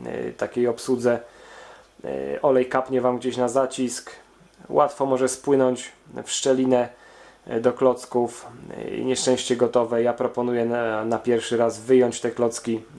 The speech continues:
z zacisku. Kiedy dojdziecie do pewnej wprawy, taką obsługę będziecie wykonywać bez problemu z klockami wewnątrz. Wystarczy zwykła przekładka dystansowa wkładana tu pomiędzy, e, klocki.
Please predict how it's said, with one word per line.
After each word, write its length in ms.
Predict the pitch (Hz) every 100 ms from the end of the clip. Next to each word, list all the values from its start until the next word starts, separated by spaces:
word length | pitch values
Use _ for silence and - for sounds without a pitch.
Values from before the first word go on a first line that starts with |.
| -
z 60 | 104
zacisku. 640 | 113 113 - 110 - 110 107 - - - - -
Kiedy 200 | 123 123
dojdziecie 440 | 123 123 127 127
do 100 | 123
pewnej 300 | 127 123 120
wprawy, 560 | - 143 160 139 131 127 - - - _
taką 340 | 131 - 131
obsługę 400 | 123 - 143 135
będziecie 360 | 123 120 120 123
wykonywać 560 | 123 117 120 127 120 113
bez 160 | 117
problemu 400 | - 120 123 120
z 80 | 110
klockami 520 | 127 123 - 127 120
wewnątrz. 560 | 113 131 131 120 113 117
Wystarczy 480 | 117 - 123 - 113
zwykła 340 | 110 127 120
przekładka 560 | - 117 120 123 - 113
dystansowa 560 | 117 113 113 123 117
wkładana 480 | 113 - 113 117 117
tu 120 | 113
pomiędzy, 560 | 110 120 113 110 117 113 - _ -
e, 220 | - -
klocki. 600 | - 123 117 - 147 -